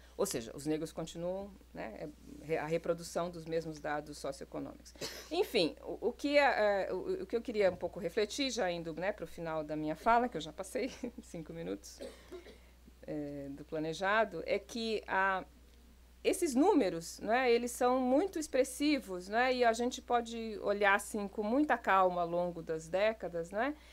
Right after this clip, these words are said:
ele se repro-, é uma desigualdade que se reproduz na, na Unicamp,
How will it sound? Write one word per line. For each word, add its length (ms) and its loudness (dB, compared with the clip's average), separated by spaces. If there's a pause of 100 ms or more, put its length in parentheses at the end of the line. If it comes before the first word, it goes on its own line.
(200)
ele 160 6
se 140 -2
repro-, 460 0
é 80 6
uma 140 6
desigualdade 640 4
que 120 -2
se 80 -10
reproduz 1000 0
na, 500 -2
na 120 2
Unicamp, 580 -2